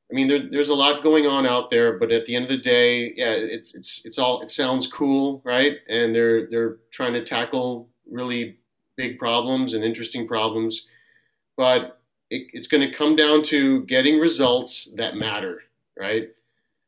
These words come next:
Um, and, and I think it's also important that, you know, we embrace these technologies. I,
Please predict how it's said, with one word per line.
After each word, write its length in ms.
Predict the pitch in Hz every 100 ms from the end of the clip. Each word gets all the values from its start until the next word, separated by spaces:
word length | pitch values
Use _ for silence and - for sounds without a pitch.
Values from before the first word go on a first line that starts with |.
| _
Um, 540 | 107 107 107 110 104 -
and, 500 | 113 120 120 117 104 - _ _ _ _ _ _ -
and 100 | 127
I 100 | 127
think 220 | 160 147
it's 160 | 143 151
also 380 | 147 143 151
important 340 | 143 131 151 135
that, 280 | 131 113 _ -
you 100 | 135
know, 80 |
we 160 | 123 156
embrace 540 | 143 117 120 143 143
these 180 | 151 139
technologies. 640 | - 131 131 131 143 143
I, 140 | 151